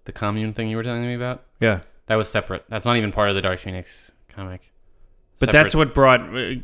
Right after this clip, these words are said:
Speaker 2: that's what
Speaker 1: Yes.
Speaker 2: Fassbender, he was not under contract.
Speaker 1: Yes, he
Speaker 2: Lawrence
Speaker 1: wanted
Speaker 2: wasn't
Speaker 1: to
Speaker 2: under
Speaker 1: do that
Speaker 2: contract. He
Speaker 1: version.
Speaker 2: wanted to do that. He
Speaker 1: And what
Speaker 2: wanted
Speaker 1: I
Speaker 2: that
Speaker 1: was
Speaker 2: to be a part
Speaker 1: talking
Speaker 2: of it.
Speaker 1: about was an island that's part of another storyline,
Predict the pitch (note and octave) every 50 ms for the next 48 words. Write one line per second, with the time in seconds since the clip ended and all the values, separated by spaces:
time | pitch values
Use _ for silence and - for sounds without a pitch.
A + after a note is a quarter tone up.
0 | - C3 C3 C#3+ E3+ A#2 G#2+ F#3 - - - C3+ C#3+ D3 - - C#3 C3 B2 B2
1 | A#2 G#2+ B2+ C3+ C3+ D3+ C#3 C#3+ D#3 D#3 D3+ D3+ D3 C#3+ B2 - C3+ C3 A#2+ C#3
2 | C3+ B2+ A2+ G#2+ F#2+ F2 - - - - B2+ C3+ C#3+ C#3 A#2+ A#2+ B2 C3 B2 B2+
3 | C3 B2+ B2 A2 G2+ A#2 A2+ G#2+ A#2 A2+ F#2+ F#2+ B2 C#3 C#3 C#3 C#3 C#3 C3+ B2+
4 | A2 - A#2+ A2 G#2+ - - - B2+ B2 - - - - - - - _ - -
5 | A#2 A2+ G#2+ G2+ G2 F#2 F#2 F#2+ G2 A2 G#2+ A2 G#2+ G2+ A2 B2+ A#2+ B2+ B2+ -
6 | - C#3 C3 A2 A2 C#3+ C#3+ C#3 C#3 C#3 C#3+ C#3+ - - _ _ _ - - G#2+
7 | G2+ F#2 F2+ F#2+ F#2 F#2 F#2 F#2+ F#2 F#2 F2+ F2 F2 F2 F2 - _ - _ _
8 | - G#2 - - - F#2+ F#2 F2 E2+ E2+ E2 E2 E2+ E2+ F2 E2+ E2 - - -
9 | C2 C2 - - - - F#2+